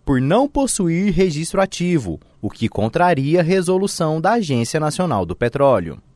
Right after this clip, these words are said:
Além da apreensão, os estabelecimentos foram autuados por comercialização de produto impróprio ao uso e consumo e por venda de produtos fora das normas expedidas pelos órgãos oficiais competentes.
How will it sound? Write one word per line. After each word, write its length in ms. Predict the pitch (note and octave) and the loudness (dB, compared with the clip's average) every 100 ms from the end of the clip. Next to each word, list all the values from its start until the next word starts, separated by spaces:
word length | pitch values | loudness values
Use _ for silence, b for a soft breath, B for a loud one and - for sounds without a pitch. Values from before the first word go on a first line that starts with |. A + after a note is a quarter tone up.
| _ b | _ b
Além 340 | - F#3+ G3+ A3+ | 0 2 4 4
da 120 | A3 | 2
apreensão, 760 | G3+ G3+ D3+ - D3+ D#3+ G#2+ - _ | 2 0 0 0 2 2 0 -6 _
os 160 | G#2 G#2 | -4 -2
estabelecimentos 1080 | F3+ G#3+ F#3 F#3+ F#3 D3 B2+ D3+ D#3 G#2+ - | 0 2 2 2 0 0 -2 -2 -2 -6 -4
foram 340 | D3 D#3 C3+ | 0 0 2
autuados 800 | F3 - G#3 D3+ E3+ F3 A#2+ F#2 | 2 2 2 4 4 4 0 -6
por 220 | - G3 | -4 -4
comercialização 1120 | F3 A3+ C4 A#3 - G3+ F3+ F3+ - - C#3 A#2 | 2 2 4 2 0 0 2 0 0 0 0 0
de 140 | A#2 | -2
produto 520 | - A#2 G2 G2 F2+ | -2 -2 0 -2 -2
impróprio 680 | A3 A3 D3+ D3 E3+ A#2 G#2+ | -2 0 4 4 4 2 2
ao 140 | G#2+ | 4
uso 400 | G2+ C3+ G3 A3+ | 4 2 2 0
e 60 | C3+ | -2
consumo 680 | - G3 - E3+ F#3 A3+ C#4+ b b b | -2 -2 0 2 2 0 -2 b b b
e 140 | C4 | -2
por 180 | C4+ G#3 | 2 0
venda 380 | C#3 G#3+ C4 B3 | 2 0 2 2
de 120 | A#3+ | 0
produtos 680 | G#3+ E3+ C#3 G#3+ G#3 G#2+ - | 0 0 2 0 0 -2 -4
fora 480 | - - A2 F3 G#3+ | -6 2 4 4 4
das 220 | A3+ A3 | 2 2
normas 420 | D#3+ D#3 C#3+ G2 | 2 2 2 0
expedidas 760 | F#2 - G3 D#3+ F3+ F3 G3 - | -2 -2 -2 0 -2 0 0 0
pelos 320 | G3+ G#3 F#3+ | 0 0 2
órgãos 380 | D3+ C#3 D#3 D#3 | 4 4 2 -2
oficiais 680 | D3+ - G3+ - B2+ B2 E3 | -2 -4 -4 0 2 0 -2
competentes. 1000 | - F#2 C#3 - F3+ C3+ - C#2+ - | -8 -4 -4 0 0 0 -6 -12 -14